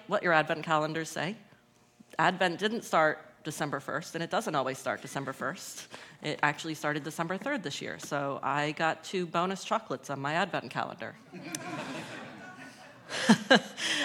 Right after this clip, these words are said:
Um, okay, now we're gonna stick to the script.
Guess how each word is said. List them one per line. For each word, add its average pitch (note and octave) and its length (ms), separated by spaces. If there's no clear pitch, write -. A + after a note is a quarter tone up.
Um, F3+ 480
okay, E3 280
now E3 120
we're F3 80
gonna E3+ 120
stick - 220
to - 80
the D3 60
script. - 460